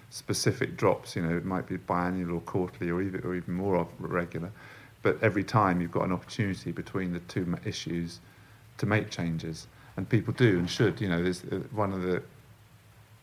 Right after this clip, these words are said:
uh, sort of key characteristics of a mag-, of a magazine is, is,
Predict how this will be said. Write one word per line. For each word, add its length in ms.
uh, 300
sort 200
of 100
key 240
characteristics 560
of 140
a 60
mag-, 320
of 120
a 60
magazine 580
is, 480
is, 340